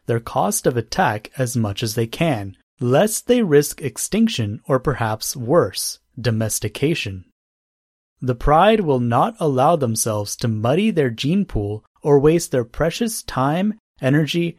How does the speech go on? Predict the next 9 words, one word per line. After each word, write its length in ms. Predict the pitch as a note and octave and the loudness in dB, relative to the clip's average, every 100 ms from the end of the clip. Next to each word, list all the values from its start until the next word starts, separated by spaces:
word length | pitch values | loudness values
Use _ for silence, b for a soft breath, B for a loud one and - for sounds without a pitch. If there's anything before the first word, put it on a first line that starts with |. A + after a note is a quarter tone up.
| _ | _
and 180 | B2 A2+ | -8 -6
food 300 | - E3 A3 | 0 2 2
resources 840 | B2+ D#3+ F3+ B2 G#2 - A2 G#2+ - _ - | 0 -2 0 -2 -4 -4 -6 -6 -12 _ -6
raising 460 | A#2+ E3 G3+ B3+ A#3 | 2 2 4 2 2
the 120 | A3 | 0
offspring 580 | B2+ B2 - C3+ B2+ C3 | 0 0 -2 0 -2 -2
of 220 | A#2+ - | -6 -4
demonstrably 800 | A2+ G#2+ A2+ F3 - G3+ G3+ D3+ | -4 -2 -2 -2 -4 -2 0 0
weaker 580 | A2 D3 - A2+ G2+ | 0 -2 0 -2 -2